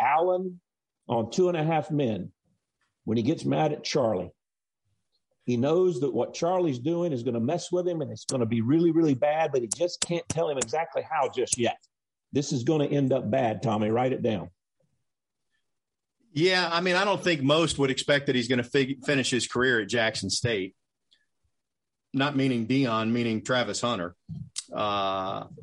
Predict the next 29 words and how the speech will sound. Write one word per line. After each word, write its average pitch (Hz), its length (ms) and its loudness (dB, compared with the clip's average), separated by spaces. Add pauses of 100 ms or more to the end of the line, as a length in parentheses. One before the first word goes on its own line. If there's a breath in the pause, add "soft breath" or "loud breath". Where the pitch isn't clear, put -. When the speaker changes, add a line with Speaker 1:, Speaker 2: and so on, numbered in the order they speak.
(160)
Speaker 2:
personally, 147 500 2
I 139 120 2
happen 139 300 0
to 120 40 0
think 127 300 -2
that 120 140 2
he'll 123 100 0
probably 120 520 0
end 117 160 0
up 113 160 -2
at 104 120 -4
Georgia 117 400 0
when 104 140 -2
all 104 200 0
is 101 140 -4
said 104 160 0
and 101 100 -4
done, 107 260 0
and 110 120 -2
he'll 101 60 -4
play 113 260 0
a 107 60 2
year 110 260 2
or 104 40 0
two 104 220 0
there. 101 380 0 (520 soft breath)
Um, 104 600 0 (320)
I 180 120 4
don't, 208 260 0